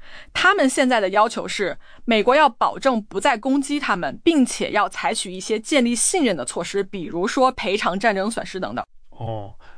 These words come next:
Speaker 2: 那看来这些外界的事件确实是给伊朗的这个谈判的态度带来了比较大的影响。
Speaker 1: 是的，是的，而且在六月的时候，就是跟以色列冲突了十二天之后，伊朗还宣布暂停了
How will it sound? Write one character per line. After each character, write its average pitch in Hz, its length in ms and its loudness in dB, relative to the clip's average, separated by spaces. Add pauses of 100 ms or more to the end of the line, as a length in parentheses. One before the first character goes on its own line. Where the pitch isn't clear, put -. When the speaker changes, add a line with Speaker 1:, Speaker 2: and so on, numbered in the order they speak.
(120)
Speaker 2:
那 127 100 -4
看 131 160 -2
来 113 160 0
这 135 100 4
些 117 340 4
外 120 140 2
界 110 140 -2
的 107 100 0
事 113 160 -6
件 110 200 -2
确 131 160 0
实 107 160 0
是 120 160 0
给 101 260 0
伊 113 120 0
朗 101 180 2
的 104 100 -4
这 110 80 -2
个 107 100 -2
谈 107 220 -8
判 120 140 0
的 107 100 0
态 123 260 0
度 101 160 -4
带 107 200 -2
来 104 100 -2
了 104 180 -2
比 98 140 -14
较 101 140 -4
大 110 160 2
的 98 80 -2
影 95 180 -8
响。 110 240 -14
Speaker 1:
是 - 260 -6
的， 175 160 0
是 190 160 -6
的， 175 120 0
而 233 100 4
且 240 160 2
在 214 340 2 (340)
六 330 280 4
月 226 100 2
的 196 80 2
时 190 120 -4
候， 208 100 0
就 214 100 -4
是 220 80 -4
跟 247 140 2
以 214 80 -2
色 202 100 -8
列 220 140 0
冲 247 180 -2
突 247 120 0
了 220 80 2
十 208 160 0
二 226 160 4
天 240 200 -6
之 262 140 -4
后， 208 380 0 (340)
伊 277 120 -2
朗 208 140 4
还 190 160 -4
宣 254 240 0
布 254 180 0
暂 240 340 0
停 175 240 -14
了 214 360 2